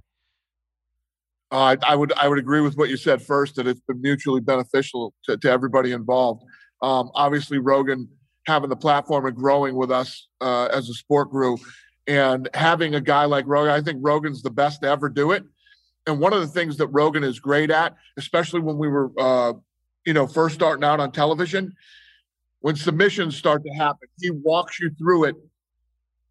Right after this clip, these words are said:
eloquently before the submission even starts. He tells you how it's gonna happen and, and, and gets people who don't understand the submission game.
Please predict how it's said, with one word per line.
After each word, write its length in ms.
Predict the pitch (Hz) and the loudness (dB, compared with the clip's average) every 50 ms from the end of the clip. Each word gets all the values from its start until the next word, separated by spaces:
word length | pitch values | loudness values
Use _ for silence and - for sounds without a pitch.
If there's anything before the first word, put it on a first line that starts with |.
| _ _ _ _ _ _ _ _ _ _ _ _ _ _ _ _ _ _ _ _ _ _ _ _ _ _ _ _ _ _ _ _ _ _ | _ _ _ _ _ _ _ _ _ _ _ _ _ _ _ _ _ _ _ _ _ _ _ _ _ _ _ _ _ _ _ _ _ _
eloquently 800 | - 185 208 214 214 - - 180 170 156 156 156 151 147 147 147 151 147 - _ _ _ _ _ _ _ _ _ _ - | 4 4 6 6 4 2 0 -2 0 0 2 2 2 0 -2 -4 -8 -16 -20 _ _ _ _ _ _ _ _ _ _ -2
before 420 | 165 160 156 - 180 185 202 208 | -2 -2 0 2 4 4 4 4
the 100 | 190 185 | 2 0
submission 460 | - - 202 165 180 190 190 - 170 175 | -2 -4 -4 -2 0 -2 -2 -2 0 0
even 260 | 175 170 151 151 240 | 0 2 0 -2 -6
starts. 500 | - - - 180 170 160 131 113 - - | -10 -4 0 2 2 2 2 -2 -4 -4
He 100 | - 147 143 | -4 -4 -2
tells 360 | 147 175 165 165 165 151 165 | 0 2 2 2 2 0 0
you 120 | 160 151 | -2 0
how 180 | 156 151 151 147 | 0 0 0 0
it's 100 | 147 147 | -2 -2
gonna 180 | - 147 139 | -4 -2 0
happen 340 | 143 143 143 143 143 139 117 - _ _ _ _ _ _ - | 0 0 0 0 -2 -4 -8 -10 _ _ _ _ _ _ -8
and, 140 | 165 196 190 | -6 -2 -2
and, 180 | 175 185 196 185 | -2 0 0 -2
and 160 | 170 165 151 | -2 0 2
gets 220 | 180 185 180 - | 2 2 2 0
people 340 | - - 208 202 202 202 180 | -2 -4 -4 -2 0 0 0
who 160 | 175 175 160 | 0 0 0
don't 280 | 139 175 170 180 180 - | 2 2 2 2 0 0
understand 540 | 175 170 170 170 151 147 170 170 165 165 160 | -2 0 0 -2 -2 0 0 2 2 2 0
the 60 | 151 | -2
submission 500 | 151 156 143 151 170 165 - 165 151 147 | -4 -2 0 0 0 0 0 -2 -2 0
game. 260 | 143 139 135 127 | 0 0 -2 -2